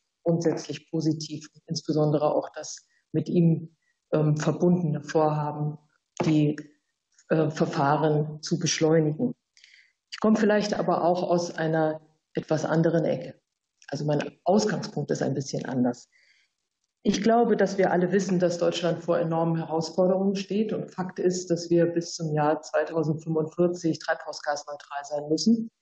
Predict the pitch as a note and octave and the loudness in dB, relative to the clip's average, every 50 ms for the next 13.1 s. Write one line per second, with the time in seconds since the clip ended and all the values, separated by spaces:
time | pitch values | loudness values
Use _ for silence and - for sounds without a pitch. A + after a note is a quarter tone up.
0 | _ _ _ _ _ _ - D#3 D#3+ - - D#3 D#3 D3 D3+ D3+ C#3 - D3+ D#3+ | _ _ _ _ _ _ -2 0 0 2 2 2 2 2 2 4 4 4 6 4
1 | E3 - - - F3 F3 - - - F3 E3 D#3+ D3+ E3 - - E3+ E3 D#3+ D3+ | 2 0 0 2 2 2 0 0 0 0 0 2 0 -2 -2 0 0 0 0 -2
2 | - - _ _ _ _ _ _ _ _ - - E3 D#3+ D#3 D3+ D3 D3 D3 D3 | -6 -14 _ _ _ _ _ _ _ _ 0 2 4 6 6 6 4 4 2 0
3 | D3 - - _ _ _ _ _ - D#3 D#3 D#3+ F3+ F#3 F#3 D#3+ C#3 - - - | -2 -8 -12 _ _ _ _ _ -2 2 4 4 6 6 4 4 2 0 -4 -6
4 | - - _ - - D3 - - D3+ D#3 D#3 D#3+ D#3+ D#3 D#3 - D3 D3 D3 D3 | -12 -14 _ -6 -4 -2 -2 0 2 2 4 4 4 2 2 0 -2 -2 -2 -2
5 | - - D3 D3 D3 D3 D3 - D#3+ D#3 D#3 D3+ - D#3 D3 - - F#3 F3+ F3+ | -4 -4 -2 0 0 -2 -2 -2 -2 -2 -4 -4 -4 -4 -4 0 2 4 4 4
6 | F3+ G3 F#3+ F#3+ A3+ A#3+ B3 A#3+ - _ _ _ _ _ _ _ _ _ - D#3+ | 2 0 -2 -4 -4 -6 -6 -8 -10 _ _ _ _ _ _ _ _ _ 0 2
7 | E3 D#3+ D#3 D#3 D3+ C#3 - D3+ D#3 D#3 D#3 F3 F#3+ G3 F#3 - D#3+ D#3 C#3+ - | 4 4 4 2 0 0 -2 -4 -4 -2 2 2 2 2 0 -2 -4 -4 -2 2
8 | D#3 E3+ E3+ D#3 E3 E3 D#3 C#3 C#3+ C#3+ C#3+ C#3 C3+ C#3 - F3 F3 - - F#3 | 2 2 2 4 2 0 0 0 -2 -6 -4 -4 -4 -2 0 0 0 0 0 -2
9 | F3 F3+ - - - F#3 - - - G3 F#3+ F#3+ F#3 F#3+ F#3 F#3 - _ _ _ | -2 -4 -4 -6 -8 -8 -6 -4 0 2 4 4 4 4 2 -2 -10 _ _ _
10 | _ _ - - F3+ F3 F3 E3+ F3 F3 F3+ F3+ F#3 F#3 - F3+ F3+ F3+ F3 - | _ _ -2 0 2 4 2 2 0 -2 -4 -4 -4 -6 -8 -8 -6 -4 -2 0
11 | - E3+ E3+ F3+ F#3 G3 G3 F#3+ G3 F#3+ - - - - - D#3+ D3+ D#3+ D3+ D3 | 2 4 4 6 6 4 4 2 2 -2 -2 -4 -8 -8 -6 -2 0 0 0 0
12 | D3 D3 D#3 - D3 D3 D3 D#3+ F3 - D#3+ - - G2+ G2+ G#2+ A2 A2 A#2 A2+ | 0 0 0 0 0 0 0 0 0 -2 -6 -8 -8 -6 -4 -2 -2 0 -2 -2
13 | - | -4